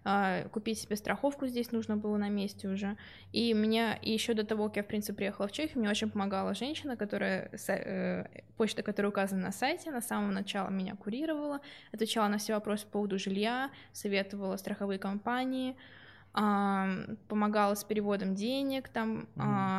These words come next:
Speaker 1: ам, отве-, ну, в принципе, на все вопросы по поводу документов отвечала. Мы с ними встречались на вторую неделю, как я приехала, у нас была такая общая встреча, они нам дали наши документы, дали наши договора официальные в оригинале,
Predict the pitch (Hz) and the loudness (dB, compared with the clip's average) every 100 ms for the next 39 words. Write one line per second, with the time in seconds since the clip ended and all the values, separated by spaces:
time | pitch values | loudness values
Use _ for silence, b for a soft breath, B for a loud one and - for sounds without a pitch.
0 | 190 190 - 208 214 - 233 226 233 226 | 0 -2 -4 -4 -4 0 0 2 0 0
1 | - 208 208 214 214 208 - 214 196 202 | 0 -2 0 -2 0 -2 0 0 0 -2
2 | 226 277 277 247 - 226 - 226 220 226 | -2 -2 -4 -8 -6 -4 -2 0 0 -4
3 | B B - 233 240 240 240 - 226 - | B B -2 0 2 2 2 -2 -4 2
4 | 220 214 208 - - 226 214 226 226 220 | 2 2 0 -4 -6 -6 -2 2 2 2
5 | 214 214 214 208 247 359 294 247 226 214 | 2 0 -2 0 0 0 0 -2 0 -2
6 | 202 202 196 208 - 208 - 269 320 320 | -2 -2 0 0 -2 -4 -2 -2 -2 -2
7 | 247 214 208 202 202 202 208 - 196 220 | 0 0 0 0 -2 -4 -6 -6 -4 -2
8 | 254 320 320 269 220 208 196 196 - 196 | -2 -2 -4 -2 0 0 0 -4 -6 -4
9 | 196 208 254 311 320 B B - 226 - | -2 0 0 -2 -4 B B -10 -6 0
10 | 220 214 208 208 208 202 202 196 196 202 | 0 2 0 0 -2 0 -2 -2 -2 -4